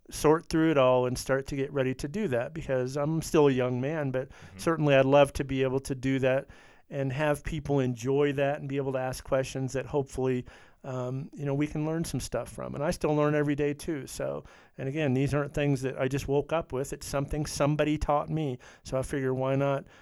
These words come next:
Speaker 1: pay back, I guess is the best way to put it, and share some of those experiences that have really helped me. So
Speaker 2: I look forward to seeing that book and having you back on the show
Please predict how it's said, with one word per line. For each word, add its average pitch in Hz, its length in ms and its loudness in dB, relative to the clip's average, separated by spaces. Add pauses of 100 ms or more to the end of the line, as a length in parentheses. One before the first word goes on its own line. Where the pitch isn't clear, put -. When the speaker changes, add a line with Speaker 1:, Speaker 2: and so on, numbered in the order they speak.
Speaker 1:
pay 147 220 0
back, 120 420 -4
I 131 80 -8
guess 139 240 -10
is 127 140 -8
the 135 80 -10
best 127 280 -4
way 139 120 -8
to 143 80 -8
put 139 240 -10
it, 139 80 -12
and 143 100 -8
share 135 260 0
some 139 220 -4
of 135 60 -2
those 135 180 -2
experiences 135 640 -6
that 127 100 -4
have 127 140 -6
really 127 180 -4
helped 123 320 -6
me. 123 300 -10
So - 260 -16 (260)
Speaker 2:
I 117 100 0
look 127 180 -4
forward 131 260 -4
to 113 300 -6
seeing 127 420 -10
that 113 220 -4
book 120 320 -6 (640)
and 101 260 -6
having 107 320 -6
you 101 120 -10
back 98 400 -6
on 104 200 -6
the 98 80 -10
show 107 420 -8